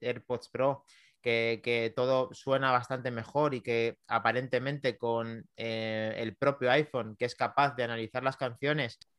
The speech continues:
y los procesadores que tienen para que suenen, la experiencia de, de, de esa música suene mejor en un producto Apple,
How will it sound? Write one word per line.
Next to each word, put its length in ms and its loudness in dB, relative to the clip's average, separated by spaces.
y 260 0
los 140 0
procesadores 500 -2
que 120 0
tienen 320 -2
para 260 0
que 220 2
suenen, 440 -2
la 60 -2
experiencia 560 0
de, 400 2
de, 720 0
de 100 -2
esa 140 -6
música 480 -2
suene 400 -2
mejor 440 0
en 160 -6
un 80 -6
producto 340 -4
Apple, 320 2